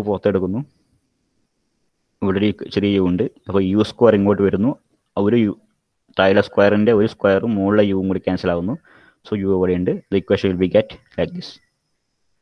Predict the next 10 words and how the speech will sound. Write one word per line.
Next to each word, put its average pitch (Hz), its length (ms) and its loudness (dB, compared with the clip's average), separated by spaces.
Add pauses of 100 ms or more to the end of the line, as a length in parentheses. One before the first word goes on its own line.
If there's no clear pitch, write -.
(160)
Theta 104 300 0
equal - 280 -8
to 151 60 0 (260)
integration 98 460 -2
of 92 60 -6 (360)
zero 95 240 2
to 98 100 0
delta 90 260 -2 (840)
small 98 240 -2
letter 98 180 -4